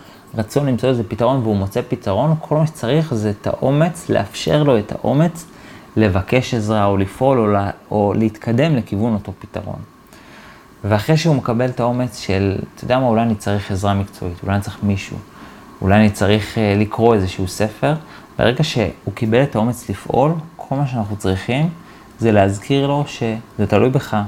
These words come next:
וזה שלך, וכמובן גם אנחנו מאמינים בך,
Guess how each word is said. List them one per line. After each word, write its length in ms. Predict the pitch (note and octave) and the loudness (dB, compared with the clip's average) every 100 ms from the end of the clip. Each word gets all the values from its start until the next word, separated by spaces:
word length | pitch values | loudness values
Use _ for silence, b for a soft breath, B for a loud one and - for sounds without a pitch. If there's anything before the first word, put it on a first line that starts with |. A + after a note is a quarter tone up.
| - - | -6 -6
וזה 240 | F#2+ G2 | -4 -4
שלך, 380 | F#2 A2+ - F#2+ F#2 G2+ - - - | -2 -4 -2 -4 -4 -6 -18 -16 -6
וכמובן 440 | G2+ F2 F2+ G2+ | -4 -2 0 2
גם 240 | G2+ G2+ G2 - - | 4 2 0 -6 -10
אנחנו 240 | G2 - G2 | -10 -2 0
מאמינים 420 | F2 F2 F#2+ G#2 | 0 0 2 2
בך, 240 | G#2+ - | 0 -2